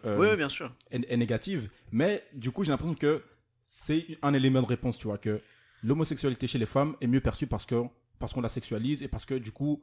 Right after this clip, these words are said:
Speaker 1: entre guillemets, on la tolère mieux et plus que, que, que, que deux, 'fin, que deux, que, que deux hommes gays, quoi.
Speaker 2: Et, et ça rejoint, euh, c-, je vais, ça va être sûrement décrié et je vais sûrement avoir droit, euh, à plein de commentaires, mais c'est pas, c'est pas important.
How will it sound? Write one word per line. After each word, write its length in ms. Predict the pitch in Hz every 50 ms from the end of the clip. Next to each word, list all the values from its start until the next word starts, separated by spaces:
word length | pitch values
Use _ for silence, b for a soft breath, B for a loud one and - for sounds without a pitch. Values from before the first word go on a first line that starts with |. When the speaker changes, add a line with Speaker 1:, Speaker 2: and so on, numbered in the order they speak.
| _ _ _
Speaker 1:
entre 220 | 120 120 - 135
guillemets, 300 | 117 107 113 127 139 - -
on 60 | 135
la 100 | 127 123
tolère 320 | 117 - 135 117 120 117 - - _ _ _ _ _ -
mieux 420 | 104 107 117 127 139 151 165 - - _ _ _ _ -
et 60 | 113
plus 400 | - - 131 143 156 156 - - - _ _ _ _ _ _ _ _
que, 340 | - 120 107 104 104 107 104 90
que, 260 | - - 104 104 104 101
que, 300 | - - 107 104 101 101
que 160 | - - 107
deux, 180 | 101 101 113 - -
'fin, 160 | - 101 -
que 100 | - 107
deux, 460 | 92 110 113 120 120 113 110 104 107 -
que, 80 | - 110
que 180 | - - 117
deux 180 | 104 110 104 110
hommes 100 | 107 104
gays, 140 | 98 135 143
quoi. 240 | - 107 101 95 - _ -
Speaker 2:
Et, 160 | 117 113 - 117
et 20 |
ça 160 | - - 123
rejoint, 420 | 123 113 107 104 135 156 151 135 - _ -
euh, 220 | 107 110 98 101 98
c-, 140 | - - - 117
je 140 | 107 104 107
vais, 180 | 117 107 -
ça 140 | - - 104
va 80 | 107 107
être 200 | 104 - - -
sûrement 280 | - 123 117 113 107
décrié 560 | 110 110 101 - - 123 127 127 127 127 -
et 60 | 110 113
je 40 |
vais 60 | - 117
sûrement 320 | - - 113 110 104 104
avoir 240 | 110 110 110 110 110
droit, 380 | 110 120 110 104 107 104 - -
euh, 160 | 92 90 87 - b b b b b b b
à 80 | 104 101
plein 160 | - 113 104
de 80 | 104
commentaires, 420 | - 110 101 104 98 - 120 113 107
mais 100 | 98 95
c'est 160 | - - 110
pas, 260 | - - 110 104 - -
c'est 140 | - - - -
pas 80 | 92 90
important. 480 | 92 101 95 - - 131 131 131 -